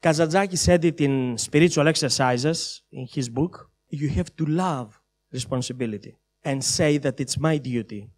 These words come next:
and my duty alone to save the earth. And if the earth is not saved, I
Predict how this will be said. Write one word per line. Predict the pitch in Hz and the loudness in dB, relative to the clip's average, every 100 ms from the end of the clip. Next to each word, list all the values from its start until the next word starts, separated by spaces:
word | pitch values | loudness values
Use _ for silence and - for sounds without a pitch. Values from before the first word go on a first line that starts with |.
| _ _ 139 | _ _ -4
and | 123 135 | -2 0
my | 143 | -2
duty | 131 135 135 135 | -2 -4 -2 -2
alone | 123 123 113 98 95 _ _ _ _ - | 0 0 -2 -4 -12 _ _ _ _ -10
to | |
save | 120 127 113 | -4 0 0
the | 113 110 | -2 -4
earth. | 98 - _ _ _ _ _ _ _ | -4 -10 _ _ _ _ _ _ _
And | 120 131 | -2 2
if | 180 208 - - | 2 0 -4 -8
the | 135 143 | -4 0
earth | 147 143 | 0 -4
is | 143 | -6
not | 151 143 | -6 -6
saved, | - 165 202 - _ _ _ _ _ _ - | -4 -2 -2 -8 _ _ _ _ _ _ 2
I | 170 127 113 107 | 2 2 0 -2